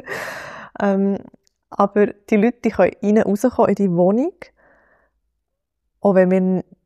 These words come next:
nicht daheim sind. Es kann jetzt mal die Situation sein, dass ich fort bin und die Traudi fort ist und die Personen sind einfach in unserem Haus.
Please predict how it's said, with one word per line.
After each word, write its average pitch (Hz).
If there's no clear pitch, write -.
nicht 208
daheim 214
sind. 208
Es 185
kann 170
jetzt -
mal 175
die -
Situation 175
sein, 190
dass 170
ich 190
fort 254
bin 254
und 185
die -
Traudi 190
fort 240
ist 240
und 185
die 202
Personen 175
sind 180
einfach 180
in 202
unserem 262
Haus. 185